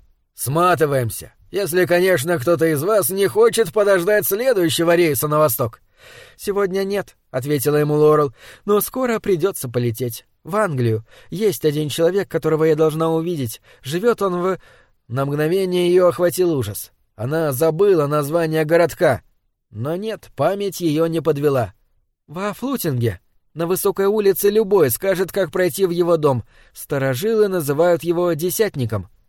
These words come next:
«О чем вы говорите?» спросил Алберт.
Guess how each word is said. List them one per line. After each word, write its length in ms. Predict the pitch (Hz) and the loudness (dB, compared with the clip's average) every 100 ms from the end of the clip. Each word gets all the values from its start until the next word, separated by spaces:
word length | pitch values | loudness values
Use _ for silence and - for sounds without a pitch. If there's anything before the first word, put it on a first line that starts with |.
| _ _ - | _ _ -8
«О 160 | 143 | -6
чем 360 | 165 233 247 240 | -4 0 2 4
вы 100 | 240 | 2
говорите?» 640 | 214 240 247 226 135 107 - | 4 4 4 4 0 -2 -10
спросил 520 | - - 151 143 156 143 | -14 -2 -2 0 0 0
Алберт. 500 | 160 131 104 98 | 0 0 0 -8